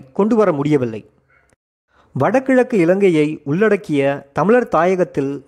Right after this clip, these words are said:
கணிசமான பகுதி புலிகளின் கட்டுப்பாட்டில் இருக்கிறது. கருணா கலகத்துக்கு முன்பு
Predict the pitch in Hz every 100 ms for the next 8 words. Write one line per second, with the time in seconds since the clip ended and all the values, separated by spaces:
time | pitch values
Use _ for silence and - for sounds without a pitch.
0 | - 147 214 262 240 226 226 180 160 147
1 | 151 - 202 233 247 214 147 131 202 196
2 | 175 151 131 127 120 107 104 - _ _
3 | _ _ _ - 175 233 269 254 180 196
4 | 202 190 160 131 170 175